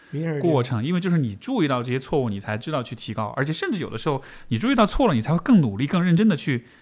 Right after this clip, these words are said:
Speaker 2: 一定是这样。
Speaker 1: 去，去记住这一点，然后你反而以后就会做得特别好。
Speaker 2: 一定是这样，一定是这样。这也是，
Speaker 1: 嗯。
Speaker 2: 呃，我倒是没有像你这样做很长这种播客，因为播客你也主要是中文嘛，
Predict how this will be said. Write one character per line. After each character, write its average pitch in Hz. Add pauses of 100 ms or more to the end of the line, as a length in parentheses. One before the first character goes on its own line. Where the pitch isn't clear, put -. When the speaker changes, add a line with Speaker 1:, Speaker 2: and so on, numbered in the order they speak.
(220)
Speaker 2:
一 147
定 147
是 135
这 202
样。 143
Speaker 1:
去， 180
去 165
记 262
住 147
这 135
一 120
点， 113 (180)
然 127
后 156
你 151
反 135
而 123
以 127
后 123
就 139
会 135
做 139
得 127
特 143
别 113
好。 127
Speaker 2:
一 139
定 131
是 127
这 127
样， 120 (240)
一 -
定 -
是 -
这 254
样。 -
这 -
也 220
是， 226 (320)
Speaker 1:
嗯。 160
Speaker 2:
呃， 151
我 147
倒 233
是 214
没 180
有 185
像 175
你 131
这 143
样 160
做 165
很 127
长 117
这 147
种 131
播 147
客， 147
因 131
为 151
播 170
客 165
你 135
也 139
主 117
要 113
是 135
中 143
文 104
嘛， 98